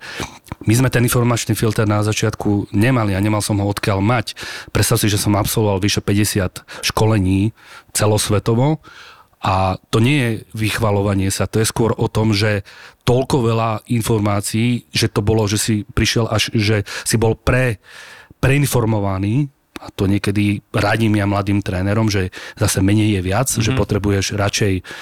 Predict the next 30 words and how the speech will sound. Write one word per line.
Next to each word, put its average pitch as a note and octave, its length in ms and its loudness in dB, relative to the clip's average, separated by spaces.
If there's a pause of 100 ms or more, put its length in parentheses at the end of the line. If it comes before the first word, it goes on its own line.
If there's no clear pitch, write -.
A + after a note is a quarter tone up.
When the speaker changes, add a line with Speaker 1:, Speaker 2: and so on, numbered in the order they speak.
(160)
Speaker 1:
jeden G#2+ 400 2
kurz, - 240 0
ktorý - 240 0
si - 160 -4
necháš G#2+ 320 2
uležať G#2 240 0
v F#2 80 -2
hlave, F#2+ 280 0 (360)
musíš - 320 0
si G#2+ 80 2
to - 80 -2
poskúšať, A2+ 720 0 (240)
musíš G#2+ 320 2
zistiť, A2+ 160 0
či A2 160 2
to - 80 0
funguje A2 560 2
a - 320 -8
samozrejme, A2+ 400 2
že A2 80 0
ten G#2+ 160 -2
tréner G#2 320 0
sa G2 160 0
vyvíja. F#2+ 320 -2 (160)
Takže G#2 320 0 (320)
my A#2 80 4
sme C3+ 160 2
si - 80 0
prešli A#2+ 320 0
aj A#2+ 160 0